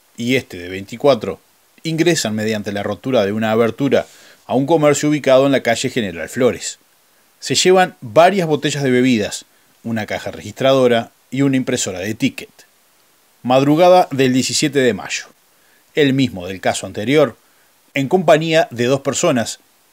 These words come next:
ingresan a una pollería ubicada sobre la calle Juan Antonio Lavalleja. Afuera, uno de campana, los otros se hicieron con una bolsa de monedas. Los casos fueron aclarados. Uno de los implicados fue condenado, pero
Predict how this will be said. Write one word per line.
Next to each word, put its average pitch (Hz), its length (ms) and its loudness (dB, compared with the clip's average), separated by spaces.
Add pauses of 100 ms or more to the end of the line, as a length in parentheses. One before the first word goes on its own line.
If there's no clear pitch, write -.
(160)
ingresan 170 560 0
a 135 80 0
una 143 240 2
pollería 151 500 0
ubicada 110 460 0
sobre 120 240 -4
la 135 140 2
calle - 300 -2
Juan 101 260 -6
Antonio 95 320 -12
Lavalleja. 90 580 -4 (640)
Afuera, 131 500 -2 (160)
uno 160 240 0
de 107 140 2
campana, 101 560 -2 (160)
los 135 200 -2
otros 131 420 -2 (300)
se - 140 -6
hicieron 123 380 0
con 113 120 -4
una 117 180 2
bolsa 95 340 -4
de 82 60 -10
monedas. 95 580 -10 (480)
Los 143 180 0
casos - 480 -4
fueron 110 340 -4
aclarados. 127 680 2 (480)
Uno 101 160 -10
de 98 60 -6
los 107 180 -4
implicados 139 500 0
fue 120 140 -4
condenado, 120 560 2
pero - 280 -2